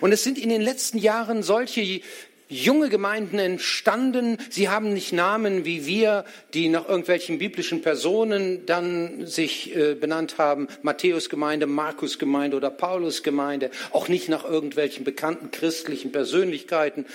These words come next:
Luther-Gemeinde, Mat-, äh, Bonhoeffer-Gemeinde. Sondern sie nennen sich schlicht Gemeinde für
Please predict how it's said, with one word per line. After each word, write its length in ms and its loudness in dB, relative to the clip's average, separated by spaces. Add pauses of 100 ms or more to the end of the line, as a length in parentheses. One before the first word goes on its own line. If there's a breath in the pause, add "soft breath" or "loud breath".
(280 loud breath)
Luther-Gemeinde, 1200 0
Mat-, 420 -4
äh, 260 0
Bonhoeffer-Gemeinde. 1160 0 (360 loud breath)
Sondern 380 4
sie 200 2
nennen 300 0
sich 260 -4
schlicht 520 -2 (1200)
Gemeinde 920 0
für 420 0